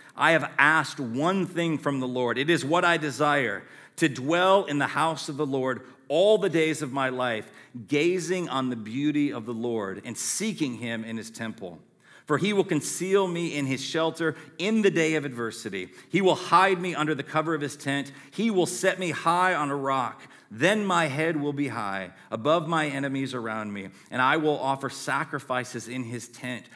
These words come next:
with shouts of joy. I will sing and make music to the Lord."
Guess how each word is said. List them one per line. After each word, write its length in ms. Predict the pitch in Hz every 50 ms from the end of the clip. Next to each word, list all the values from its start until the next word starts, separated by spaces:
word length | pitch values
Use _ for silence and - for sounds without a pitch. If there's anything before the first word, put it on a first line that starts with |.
| - _
with 180 | - 127 - -
shouts 600 | - - - 135 127 123 113 - - - - -
of 140 | 110 98 90
joy. 500 | 92 92 107 127 127 120 113 101 92 92 - - - - -
I 140 | - 123 131
will 140 | 123 107 107
sing 760 | - - - - - - 170 175 151 123 107 98 98 98 - - - -
and 120 | 110 120
make 240 | 117 113 110 104 -
music 760 | 104 117 127 139 139 117 92 98 95 90 - - - - - _ _ _ _ _ _ _ _
to 120 | - 113 107
the 120 | 87 98
Lord." 400 | 95 95 98 90 87 82 80 78